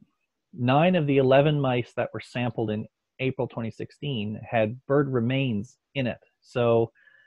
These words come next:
uh, it was actually quite a significant number of mice were eating birds. Um, at this point, it,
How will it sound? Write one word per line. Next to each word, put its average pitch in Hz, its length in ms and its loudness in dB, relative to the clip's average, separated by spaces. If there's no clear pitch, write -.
uh, 117 200 6
it 135 60 2
was 147 140 6
actually 147 240 2
quite 170 180 6
a 135 40 4
significant 127 580 0
number 127 380 2
of 113 100 0
mice 120 400 0
were 123 240 4
eating 113 340 0
birds. 113 640 -2
Um, 104 360 -4
at 120 100 -6
this 151 140 0
point, 123 260 -2
it, 110 80 -8